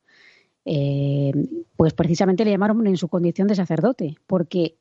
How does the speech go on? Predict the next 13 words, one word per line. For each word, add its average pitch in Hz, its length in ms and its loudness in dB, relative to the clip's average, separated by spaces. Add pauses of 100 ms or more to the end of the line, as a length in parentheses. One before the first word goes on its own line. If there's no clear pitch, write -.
(160)
eh, 160 180 0
lo 156 380 2
cierto 208 640 0
y 202 140 -2
verdad 202 440 0
en 185 140 -2
este 185 220 -4
caso 208 380 -2
es 202 160 -4
que 202 120 -2
la 170 140 0
familia, 196 720 0
en, 165 240 0